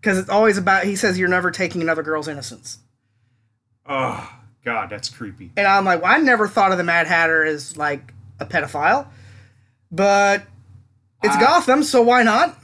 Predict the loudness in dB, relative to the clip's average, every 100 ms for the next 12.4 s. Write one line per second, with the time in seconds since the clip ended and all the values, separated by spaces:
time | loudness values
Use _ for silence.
0 | -20 -20 -20 _ _ _ -8 -8 -8 -20
1 | -20 _ _ _ _ -20 _ _ _ -12
2 | -8 -6 -4 -4 -4 0 0 0 -6 -18
3 | -20 -16 -14 -10 -12 -12 -20 _ _ -4
4 | -2 0 0 -2 -4 -4 -6 -8 _ -20
5 | -20 _ _ _ _ _ -20 -6 -4 -2
6 | 0 0 -2 -4 -10 _ _ _ _ _
7 | _ _ _ _ _ _ _ _ _ _
8 | -16 -10 -8 -8 -8 -12 -16 -12 -10 -10
9 | -4 -4 -2 -2 -2 -2 -4 -4 -4 -6
10 | -8 -8 -8 -10 -12 -10 -10 -10 -14 -16
11 | -16 -14 -14 -14 -16 -10 -2 0 2 0
12 | 0 -2 -2 -4